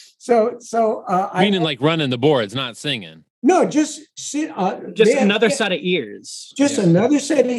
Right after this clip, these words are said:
Speaker 1: ears
Speaker 2: Okay.
Speaker 1: actually helping him produce the vocals.
Speaker 2: Nice.
Speaker 1: And so I went, and there I was, Danny singing, and I'm in the back, and I'm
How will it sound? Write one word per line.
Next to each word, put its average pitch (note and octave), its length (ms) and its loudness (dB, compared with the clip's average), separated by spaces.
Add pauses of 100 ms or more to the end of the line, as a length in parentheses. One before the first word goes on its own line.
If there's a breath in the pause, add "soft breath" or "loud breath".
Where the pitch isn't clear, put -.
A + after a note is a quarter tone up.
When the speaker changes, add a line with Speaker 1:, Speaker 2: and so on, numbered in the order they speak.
Speaker 1:
ears G3+ 460 4 (120)
Speaker 2:
Okay. D3+ 100 -2
Speaker 1:
actually D#3 500 -2
helping G#3+ 400 2
him G#3 160 2
produce E3+ 460 0
the G#3 80 -2
vocals. C4+ 420 0
Speaker 2:
Nice. - 320 -10 (540)
Speaker 1:
And G3 400 2
so F#3+ 500 -4
I E3+ 140 2
went, E3+ 460 0
and D#3 220 0
there F3+ 200 4
I C4+ 60 2
was, F#3 340 0
Danny F3 320 0
singing, F#3+ 520 0
and C#3 280 -2
I'm E3 220 0
in F#3 80 2
the E3+ 60 2
back, D#3 360 -2
and D3+ 120 0
I'm G#3 300 -4